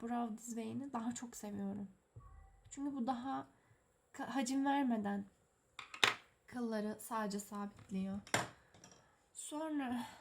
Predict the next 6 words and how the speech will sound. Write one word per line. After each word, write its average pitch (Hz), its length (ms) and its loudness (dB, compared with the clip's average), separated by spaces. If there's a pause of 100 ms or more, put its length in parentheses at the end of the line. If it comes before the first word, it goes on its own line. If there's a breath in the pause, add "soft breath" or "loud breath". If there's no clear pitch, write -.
(720 loud breath)
e, 226 240 0
Rimmel, 262 340 0
Rimmel, 254 580 -2 (300)
Rival 254 420 4
de 240 80 4 (140)
Loop'un - 360 -10